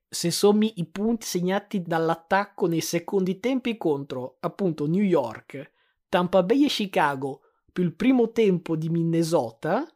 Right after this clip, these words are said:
in totale l'attacco dei Packers ha prodotto ben tre punti. Tre. Fine. Non che in altri tempi sia, sia mai stata una squadra schiacciasassi,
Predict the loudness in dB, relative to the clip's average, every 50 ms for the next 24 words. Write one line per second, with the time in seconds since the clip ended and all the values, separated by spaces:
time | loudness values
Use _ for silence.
0 | _ _ _ _ _ _ _ _ -4 0 0 2 0 0 -4 -4 -4 -4 -4 -4
1 | -2 0 0 2 2 2 2 0 0 -2 -2 -4 -6 -12 _ _ _ -6 -4 -4
2 | -4 -2 0 2 2 2 0 _ _ -8 -8 -6 -6 -8 -12 _ _ -6 -4 -4
3 | -2 0 0 0 0 -2 -2 -2 -2 -2 -2 -2 0 2 2 2 2 0 -4 0
4 | 2 4 4 4 2 0 _ _ _ _ _ _ _ _ _ _ _ _ -8 -6
5 | -6 -6 -8 -8 -12 -16 -18 -18 -20 -20 -20 -20 _ _ _ _ _ _ _ -14
6 | -12 -10 -10 -12 -12 -16 _ _ _ _ _ -12 -8 -8 -6 -6 -6 -6 -6 -6
7 | -8 -10 _ _ _ _ _ _ _ _ _ _ _ _ _ _ -6 -2 0 2
8 | 4 6 6 6 6 4 0 -2 0 2 4 6 6 6 4 2 0 -2 -2 0
9 | 2 2 2 0 0 0 -4 0 2 4 4 6 6 4 4 2 0 -2 -2 -2
10 | 0 0 2 2 2 2 2 0 0 -2 -4 -2 -2 0 0 0 0 0 0 -2
11 | -2 -2 -4 -4 -4 -4 -2 0 2 2 2 0 -4 -4 -4 -4 -4 -4 -4 -2
12 | -4 -4 -2 0 0 0 -2 -2 -6 -8 -6 -4 -2 -2 -2 -2 -4